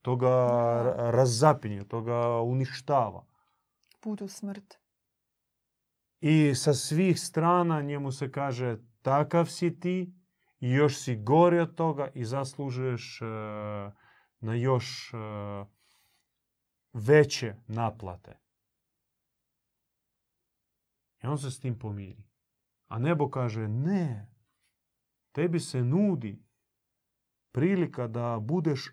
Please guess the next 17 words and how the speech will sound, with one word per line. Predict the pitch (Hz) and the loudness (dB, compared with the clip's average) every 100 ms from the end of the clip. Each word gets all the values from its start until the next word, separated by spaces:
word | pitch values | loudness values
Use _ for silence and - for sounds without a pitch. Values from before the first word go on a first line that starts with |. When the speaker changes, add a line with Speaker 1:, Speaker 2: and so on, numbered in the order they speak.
| - | -4
Speaker 1:
anđelo | 160 165 156 117 131 127 127 131 | -2 0 0 -2 -2 -2 0 0
liki | 123 151 165 - 135 123 | 0 -2 -2 -6 -10 -8
tu | - 139 | -8 -6
na | 123 117 | -6 -6
zemlji, | 107 117 113 101 98 | -8 -8 -8 -10 -12
da | 101 107 | -12 -12
hodaš | - - 165 156 147 131 - | -8 -2 -2 0 -4 -8 -16
u | 135 127 120 120 | -10 -6 -4 -4
nebeskome | 131 143 131 - 131 123 117 | -4 -4 -6 -6 -8 -6 -8
tijelu, | - 131 120 101 92 _ _ _ _ _ _ _ _ | -8 -6 -4 -6 -12 _ _ _ _ _ _ _ _
da | 113 120 123 | -4 -2 -2
svjetliš | - - - - 123 151 165 160 147 131 - _ _ _ _ - | -4 -6 -6 -4 0 2 2 -2 -6 -6 -14 _ _ _ _ -10
i | 123 | -8
zračiš | 120 131 151 143 - 127 - _ _ _ _ _ - | -4 -4 -4 -4 -10 -16 -16 _ _ _ _ _ -8
božanskom | 127 135 135 135 135 123 123 | -4 -4 -6 -6 -4 -2 2
milošću, | 156 156 120 101 - - - _ _ _ 131 _ _ - | 2 2 0 -6 -12 -20 -20 _ _ _ -20 _ _ -14
da | 107 123 123 123 120 | -4 0 2 2 0